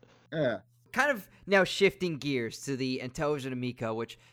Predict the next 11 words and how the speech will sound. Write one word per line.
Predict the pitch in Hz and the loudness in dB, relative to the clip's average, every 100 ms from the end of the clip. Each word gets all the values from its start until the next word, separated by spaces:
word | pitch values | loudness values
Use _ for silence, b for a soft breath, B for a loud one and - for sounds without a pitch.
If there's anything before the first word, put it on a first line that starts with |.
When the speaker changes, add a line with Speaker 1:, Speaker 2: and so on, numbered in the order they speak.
| b | b
Speaker 2:
me | 170 | 0
and | 170 | 2
Jeremy | 160 151 143 | 2 2 2
had | 143 | 0
a | 131 | 0
recent | 139 131 135 107 | -2 -4 -6 -4
podcast | 143 139 - 127 120 | -2 -2 0 -4 -4
discussion | - - 135 120 - | -8 -8 -4 -4 -6
about | 113 120 117 | -6 -6 -6
before, | 113 - 139 120 | -8 -4 -2 -2
and, | 113 | -4